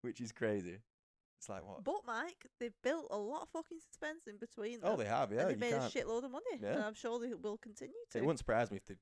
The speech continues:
Speaker 1: get pushed back more and more as well.
Speaker 2: Yeah.
Speaker 1: I still think it's
Speaker 2: I
Speaker 1: technology
Speaker 2: really
Speaker 1: will
Speaker 2: like the
Speaker 1: advance, and
Speaker 2: second
Speaker 1: he'll
Speaker 2: one.
Speaker 1: wanna
Speaker 2: I don't
Speaker 1: change
Speaker 2: know how
Speaker 1: it.
Speaker 2: much I'd like it if I watched it again.
Speaker 1: I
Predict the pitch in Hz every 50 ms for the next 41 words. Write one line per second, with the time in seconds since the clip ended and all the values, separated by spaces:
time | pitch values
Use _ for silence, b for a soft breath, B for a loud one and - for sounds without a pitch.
0 | _ - - - - - 107 - - - 98 - 107 101 95 92 92 92 95 95
1 | 92 90 85 80 - 95 85 78 76 78 _ _ _ _ - 208 220 294 453 -
2 | - _ - 90 95 95 - - - - 101 95 92 - 95 87 - - _ _
3 | _ _ _ - 107 110 - - - - - 127 - 117 110 107 - - 523 -
4 | - - - - - - - - - - 285 - 214 196 190 190 196 202 190 -
5 | - - 415 - - 320 311 311 294 277 262 - - 285 254 247 247 247 247 240
6 | - 254 233 233 - 214 214 - - - - - - 214 - 208 226 - - 220